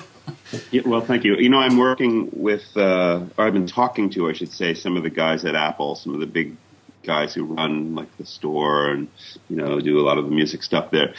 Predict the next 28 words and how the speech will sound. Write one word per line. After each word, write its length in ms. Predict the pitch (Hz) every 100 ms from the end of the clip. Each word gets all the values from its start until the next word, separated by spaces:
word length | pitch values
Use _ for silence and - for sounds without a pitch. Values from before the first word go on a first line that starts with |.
| - -
And 180 | 123 131
we 160 | 127
are 100 | 127
talking 380 | 131 127 117 113
about 220 | 98 95
things 180 | 107 98
that 100 | 101
we 120 | 98
can 160 | 92 90
do 140 | 92 87
together, 540 | 82 87 85 82 76 _ -
you 100 | 87
know, 100 | 80
just 200 | 85 -
to 60 | 76
be 160 | 87
more 260 | 82 101 104
productive. 560 | 107 87 85 78 76
They're 160 | 80 87
very 300 | 85 92 87
aware 520 | 85 80 82 82 82 - 73
of 160 | 73
what 140 | 80 78
I'm 140 | 76
doing 340 | 80 82 80
with 100 | 76 -
the, 340 | 80 76 76 76
uh, 180 | 71